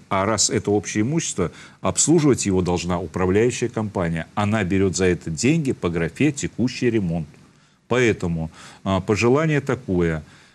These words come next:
А, когда вы делаете, а, план работы на следующий год, а, с-, Совету дома дайте, а, задание, чтобы они включили в план работ на,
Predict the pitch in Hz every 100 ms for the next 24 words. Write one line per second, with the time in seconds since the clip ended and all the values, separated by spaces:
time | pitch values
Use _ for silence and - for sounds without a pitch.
0 | _ 92 92 95 95 117 117 147 143 107
1 | 123 120 110 - 104 - 98 95 92 90
2 | 87 110 113 98 104 110 98 92 98 113
3 | - 101 90 90 - 101 98 143 170 -
4 | - - _ 101 98 92 - - 107 107
5 | 107 107 95 147 151 131 107 104 90 98
6 | 92 - 92 90 87 87 82 95 92 143
7 | 160 98 - 95 98 107 - 110 104 113
8 | 92 85 - 117 104 90 104 113 98 -
9 | 104 87